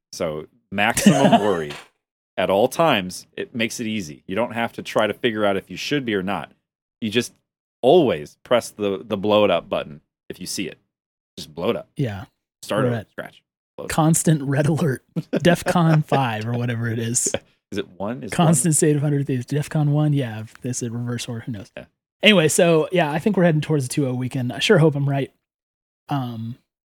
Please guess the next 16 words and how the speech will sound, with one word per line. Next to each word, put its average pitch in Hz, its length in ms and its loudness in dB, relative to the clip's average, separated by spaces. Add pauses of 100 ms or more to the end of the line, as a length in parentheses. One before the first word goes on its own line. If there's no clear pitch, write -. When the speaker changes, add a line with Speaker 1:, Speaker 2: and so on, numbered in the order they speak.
(120)
Speaker 2:
but 190 80 4
I 220 60 8
had 220 100 6
a - 40 0
fun 202 200 0
time 156 180 2
on 120 80 -2
this 139 140 -2
podcast - 600 -8
with - 180 -6
you, 127 160 2
my 90 180 -10
friend. 117 400 -6 (180)
Speaker 1:
I 151 80 -6
did 190 140 -6
too. - 260 -6